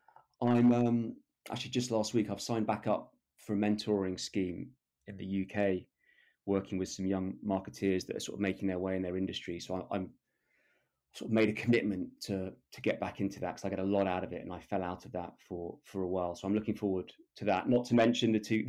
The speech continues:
<laughs> the two kids at home that always find their way on the to-do list some,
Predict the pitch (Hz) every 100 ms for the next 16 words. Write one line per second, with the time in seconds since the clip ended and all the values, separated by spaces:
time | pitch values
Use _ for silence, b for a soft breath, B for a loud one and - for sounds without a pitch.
0 | - 208 147 190 156 170 151 131 117 139
1 | 123 107 B B B B B - - -
2 | 131 120 - 127 117 113 110 110 107 -
3 | 113 107 107 127 113